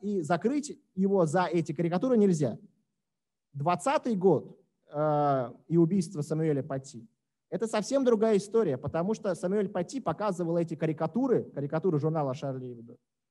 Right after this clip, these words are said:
в государственном учебном заведении, в государственной школе,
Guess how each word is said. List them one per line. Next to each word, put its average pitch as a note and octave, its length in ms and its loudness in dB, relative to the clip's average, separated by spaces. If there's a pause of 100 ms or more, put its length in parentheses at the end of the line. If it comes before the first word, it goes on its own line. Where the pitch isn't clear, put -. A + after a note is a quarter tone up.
(140)
в A#2+ 60 -20
государственном G#3 640 -2
учебном G3+ 360 0
заведении, F3 640 2 (200)
в C3+ 40 -20
государственной F#3+ 640 -2
школе, D#3+ 500 2